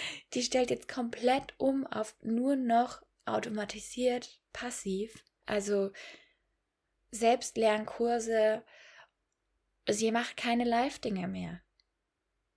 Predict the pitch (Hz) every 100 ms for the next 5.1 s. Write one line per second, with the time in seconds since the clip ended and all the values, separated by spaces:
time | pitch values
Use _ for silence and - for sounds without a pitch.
0 | _ _ _ _ _ _ _ 220 226 233
1 | - 294 339 - - 302 185 180 175 -
2 | _ _ _ _ _ - 220 202 - -
3 | - - - - 214 208 - 196 185 180
4 | 175 214 302 349 - 220 - 202 185 -